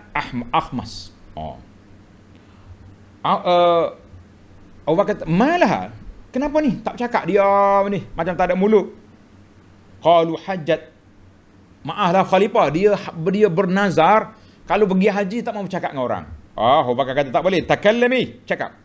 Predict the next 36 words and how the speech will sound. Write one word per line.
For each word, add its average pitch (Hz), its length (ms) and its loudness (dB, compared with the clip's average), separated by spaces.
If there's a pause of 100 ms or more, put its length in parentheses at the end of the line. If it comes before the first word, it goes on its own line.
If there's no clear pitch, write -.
(140)
Itu 156 240 -6
perbuatan 165 400 0
jahiliah. 170 400 2 (1500)
Kita 165 240 2
boleh 190 240 4
tak - 160 -2
cakap, 160 520 0
tapi 139 280 -2
kalau 165 240 2
orang 160 80 -2
tanya, 139 320 -2
kena 175 80 -4
jawab. 196 560 2 (160)
Cuma 165 240 -6
cakap 143 400 -2
hal 143 160 0
mengarut, 139 520 -2
hal 131 360 2
buah-buah 135 560 0
karut, 143 240 0
itu 135 160 -8
tak, - 160 -4 (160)
tak, 151 200 -4 (400)
itu 175 280 0 (400)
baguslah 165 480 -2
kalau 156 160 -2
tak 160 160 -4
mau 165 80 -8
cakap 165 320 -4
pun. 180 320 0
Kan? - 160 -12
Ni 180 320 -2
kita 220 240 -6
kena 226 160 -2
cakap 240 320 -2
lah." 247 140 -2